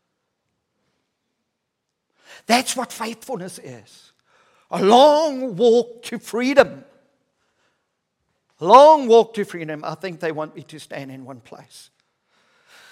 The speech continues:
<laughs> A long walk to freedom. Faithfulness.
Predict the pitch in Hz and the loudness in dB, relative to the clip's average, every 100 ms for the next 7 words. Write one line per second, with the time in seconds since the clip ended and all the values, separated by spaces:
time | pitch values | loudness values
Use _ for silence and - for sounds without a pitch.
0 | _ - - - 139 - _ _ _ _ | _ -20 -20 -20 -20 -20 _ _ _ _
1 | _ _ _ _ _ _ _ _ _ - | _ _ _ _ _ _ _ _ _ -14
2 | - 285 285 262 - 226 - 226 175 - | -10 -8 -8 -10 -12 -16 -16 -18 -18 -20
3 | _ _ _ 214 180 - 180 180 - - | _ _ _ -18 -16 -18 -20 -20 -20 -20